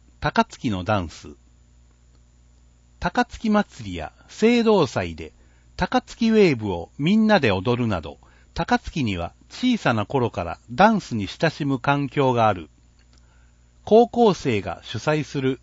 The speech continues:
ダンス大会の存在も、プロのダンサーを多数輩出するダンススクールや強豪校が多いこの町に、ダンスが根付くベースとなっている。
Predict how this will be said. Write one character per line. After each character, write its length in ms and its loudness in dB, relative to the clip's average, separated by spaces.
ダ 200 4
ン 60 0
ス 120 -16
大 240 2
会 260 -2
の 140 -10
存 260 -4
在 240 -4
も、 240 -14
プ 100 0
ロ 120 4
の 280 -4
ダ 160 2
ン 100 -2
サ 300 -2
ー 20 -6
を 160 -12
多 140 -2
数 320 -2
輩 260 0
出 240 -14
す 180 -10
る 200 -10
ダ 160 2
ン 80 0
ス 200 -6
ス 120 -14
ク 140 -8
ー 120 -2
ル 140 -4
や 160 -12
強 300 4
豪 280 4
校 260 -2
が 260 -8
多 240 2
い 240 -6
こ 120 -6
の 120 0
町 300 -2
に、 180 -12
ダ 180 4
ン 80 2
ス 160 -12
が 160 -2
根 160 -2
付 200 -4
く 260 -10
ベ 260 2
ー 40 0
ス 120 -12
と 260 -4
な 140 -2
っ 40 -12
て 180 -10
い 140 -8
る。 160 -20